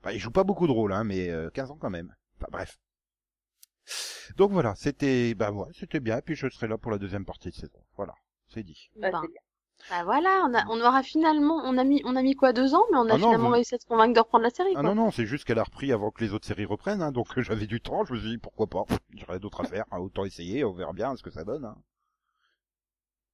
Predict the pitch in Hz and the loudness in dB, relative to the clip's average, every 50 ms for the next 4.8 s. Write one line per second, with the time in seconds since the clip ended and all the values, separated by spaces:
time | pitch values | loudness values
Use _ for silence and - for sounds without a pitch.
0 | _ _ _ _ _ - 156 170 143 113 113 123 131 127 - 196 196 - - 113 | _ _ _ _ _ 0 2 4 6 6 6 6 6 6 6 4 4 6 4 4
1 | 107 95 113 104 - - 123 131 127 113 104 104 - - 120 107 107 110 104 107 | 4 4 4 2 4 4 6 8 8 8 8 6 4 0 -2 0 0 -2 -2 -2
2 | 107 - - 117 104 113 123 117 107 98 101 - - 107 - - 98 87 95 90 | -4 -2 -2 -2 0 2 2 2 4 2 0 -2 -4 -6 -2 0 0 0 0 -4
3 | - - 101 113 160 165 135 - - 98 95 85 85 92 87 90 98 85 95 95 | -4 -6 -2 -2 0 -2 -2 -2 -2 -4 -4 -4 -6 -8 -6 -4 -2 -2 -2 -2
4 | - 101 110 131 127 104 92 90 95 101 98 92 87 76 - | -2 0 0 0 2 2 0 2 2 2 2 0 -2 -4 -8